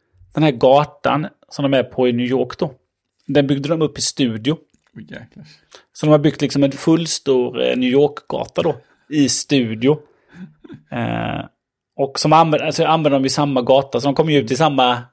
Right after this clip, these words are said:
Speaker 2: Mm.
Speaker 1: gränd om och om igen då, är i stort sett på samma gata hela, hela tiden då när de kommer till de olika universumen då.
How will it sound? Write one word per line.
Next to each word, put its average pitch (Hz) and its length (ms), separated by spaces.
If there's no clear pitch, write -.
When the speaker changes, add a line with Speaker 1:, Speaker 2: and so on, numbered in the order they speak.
Speaker 2:
Mm. 139 340
Speaker 1:
gränd 127 320
om 123 200
och 123 60
om 117 120
igen 139 180
då, 127 180
är 127 140
i 110 40
stort 139 220
sett 120 160
på - 40
samma 117 220
gata 120 340
hela, 120 300
hela 120 180
tiden 131 340
då 139 120
när 123 100
de 120 80
kommer 117 180
till 120 100
de 123 60
olika 120 220
universumen 123 380
då. 151 80